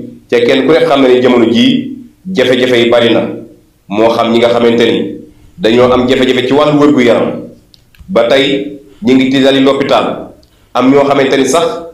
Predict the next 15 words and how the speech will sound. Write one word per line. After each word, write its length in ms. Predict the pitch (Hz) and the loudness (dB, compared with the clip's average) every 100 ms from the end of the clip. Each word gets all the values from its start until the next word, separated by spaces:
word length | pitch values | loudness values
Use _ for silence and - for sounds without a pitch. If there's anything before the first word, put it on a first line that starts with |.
| - _ - | -20 _ -8
ñemewuñoo 640 | 127 156 180 175 165 156 | -2 2 2 2 2 2
dem 460 | 156 170 170 - - | 2 0 -2 -6 -8
ci 80 | - | 0
hôpitaux 380 | 147 147 143 139 | 0 2 0 2
yi 380 | 135 - - - - - - | 2 -2 -6 -12 -18 -20 -6
ndax 300 | 110 131 117 - - - | -2 0 -2 -8 -12 -18
garab 280 | 101 127 127 | -4 0 2
yi 80 | 123 | 0
seer 280 | 120 139 131 | 0 0 0
gu 60 | 120 | 0
mu 80 | 120 | 2
seer 300 | 120 120 120 | 2 2 2
ak 220 | 117 - | -2 -2
hôpitaux 280 | 143 120 123 | -4 0 0
yi 380 | 113 123 113 | 0 -2 -6